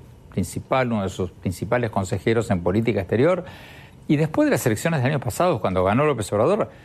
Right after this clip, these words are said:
se reportó que sería nombrado canciller de México, pero bueno, finalmente optó por una senaduría y la presidencia de la Comisión de Relaciones Exteriores en el Senado. Y más tarde en el programa vamos a cambiar de tema.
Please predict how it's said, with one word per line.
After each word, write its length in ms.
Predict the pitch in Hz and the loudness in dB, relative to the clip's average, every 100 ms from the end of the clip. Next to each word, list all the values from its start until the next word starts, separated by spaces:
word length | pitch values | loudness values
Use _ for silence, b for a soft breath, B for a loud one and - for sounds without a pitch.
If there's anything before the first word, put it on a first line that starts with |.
| B | B
se 160 | - - | -4 0
reportó 460 | 107 117 104 151 | 0 0 0 0
que 100 | 143 | -2
sería 280 | 107 113 123 | -2 2 2
nombrado 440 | 117 107 123 123 | 4 4 4 2
canciller 560 | 113 101 - 113 131 123 | 0 -2 0 2 2 2
de 80 | 123 | 2
México, 500 | 135 - 95 - 95 | 0 -2 -4 -4 -2
pero 140 | 127 | 2
bueno, 280 | 139 147 92 B B | 4 2 0 B B
finalmente 580 | - 113 113 139 135 139 | -4 0 4 2 2 0
optó 320 | 131 107 127 113 | -2 -2 0 2
por 100 | 113 | 4
una 160 | 120 | 4
senaduría 720 | 110 104 92 92 127 131 131 131 B B B | 2 0 2 2 4 4 2 -2 B B B
y 80 | 113 | 0
la 120 | 98 | 0
presidencia 680 | - - 113 104 113 - 107 | 0 -2 2 2 2 2 0
de 120 | - | 2
la 80 | 101 | 0
Comisión 520 | 90 90 87 - 104 | 0 -2 -2 0 0
de 80 | 104 | 0
Relaciones 480 | 95 87 85 104 92 | 0 -2 -2 0 0
Exteriores 580 | 92 90 90 95 95 - | -2 0 0 2 0 -2
en 100 | - | -2
el 80 | 98 | 0
Senado. 560 | - - - - - - - - - B B B B B B B B B | 0 -2 -2 -4 -6 -8 -14 -18 -18 B B B B B B B B B
Y 80 | 160 | 2
más 200 | 214 202 | 4 2
tarde 220 | 233 202 | 2 0
en 80 | 180 | 0
el 60 | 131 | 2
programa 560 | 151 226 247 170 95 92 | 2 2 2 0 -2 -2
vamos 280 | 117 135 | 0 0
a 60 | 110 | 2
cambiar 260 | 110 113 107 | 4 4 4
de 100 | 95 | 0
tema. 380 | 104 101 143 | -2 -4 -8